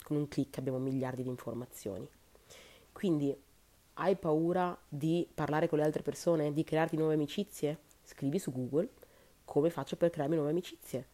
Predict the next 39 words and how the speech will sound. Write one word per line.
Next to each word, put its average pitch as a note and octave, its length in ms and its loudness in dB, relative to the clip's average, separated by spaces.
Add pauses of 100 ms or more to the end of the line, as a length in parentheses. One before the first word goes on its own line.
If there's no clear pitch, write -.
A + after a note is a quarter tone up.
(240)
Cosa C#3+ 240 -2
posso F3 240 -6
fare D#3+ 240 -2
per - 100 -4
riuscire D#3 240 -2
a D3 40 -2
parlare E3+ 340 -4
con F3 120 0
le E3+ 60 0
persone? F3 520 -2 (320)
Come F3 180 2
posso E3+ 280 -2
comunicare F3 440 0
meglio?" F#3+ 460 2 (680)
Quindi G3 340 0 (880)
qualsiasi G3 420 -4
sia - 160 -2
la E3 60 0
cosa D#3 180 -4
che D3 60 -10
tu F#3 100 -10
stai D3+ 160 -4
affrontando, C#3 540 -2
oggi F#3 160 -2
puoi C#3 140 -4
trovare E3+ 220 -2
veramente D3 400 0
un C3+ 60 -4
sacco - 360 -10
di D3 80 -4
informazioni C3+ 1120 -6 (320)
che E3 140 -2
possono F3 320 0
essere F3 260 0
una D#3 100 0
buona D#3 260 0
chiave D#3 240 -2
per C#3 200 -6
te D3+ 240 0